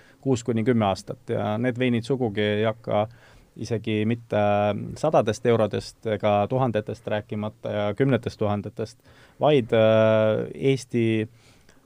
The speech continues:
turuolukorras, äh, nimetades kuskil kolmkümmend, kolmkümmend viis eurot, et, äh, ilusti, isegi vahel võib kahekümne viiega leida väga ilusaid veine, mis omavad nagu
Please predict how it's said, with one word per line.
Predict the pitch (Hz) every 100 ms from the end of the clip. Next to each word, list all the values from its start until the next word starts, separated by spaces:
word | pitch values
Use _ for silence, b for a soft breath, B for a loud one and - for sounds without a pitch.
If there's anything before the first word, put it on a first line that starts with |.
| -
turuolukorras, | 131 127 127 120 117 113 113 107 - 117
äh, | 113 110
nimetades | 120 113 - 98 104
kuskil | 117 113 - 107 104 104 104 101
kolmkümmend, | - 123 113 110 104
kolmkümmend | - 117 110 107 104
viis | 117 107
eurot, | 110 107 -
et, | 110 107 _
äh, | 120 110 113
ilusti, | 110 98 - 113
isegi | 120 107 110
vahel | 107 110 104
võib | 104
kahekümne | - 110 110 107 107
viiega | 123 107 104
leida | 107 107 107 110 b b -
väga | 131 120
ilusaid | 120 110 110 104
veine, | 131 147 123 113 117 -
mis | 113
omavad | 117 107 101 101
nagu | 107 110 107